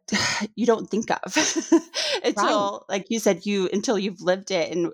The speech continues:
Speaker 1: and so it just really helps. I guess it kinda streamlines our learning curve to being like, "Okay, so this, this makes so much sense. And I would not have thought of that for, it would have taken me a long time to figure that out," <laughs> you know,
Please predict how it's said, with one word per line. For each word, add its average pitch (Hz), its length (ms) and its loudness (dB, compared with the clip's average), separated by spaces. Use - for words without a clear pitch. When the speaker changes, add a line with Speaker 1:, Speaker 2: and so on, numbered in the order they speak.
Speaker 1:
and 180 280 0
so - 160 -2
it 247 80 -2
just 277 180 -4
really 240 160 0
helps. 190 180 0
I 185 40 -4
guess 190 160 -6
it - 60 -20
kinda 190 160 0
streamlines 180 920 -2
our 208 260 0
learning 165 420 -2
curve 175 580 0
to 269 80 2
being 226 160 0
like, 185 140 0
"Okay, 226 600 -2
so 196 180 -6
this, 247 480 0
this 202 280 -2
makes 202 180 -2
so 196 120 -2
much - 200 -2
sense. 196 320 0
And 175 100 -4
I 175 100 2
would 175 180 -2
not 175 200 0
have 175 120 -8
thought 302 200 -2
of 202 160 -2
that - 160 0
for, - 200 -4
it 208 60 4
would 220 120 0
have 208 60 -4
taken 214 180 -6
me 208 100 -2
a 180 80 -6
long 175 220 0
time 175 300 -2
to 175 160 -6
figure 175 240 -4
that 160 240 -4
out," 180 300 0
<laughs> - 200 -20
you 254 180 -2
know, 208 120 2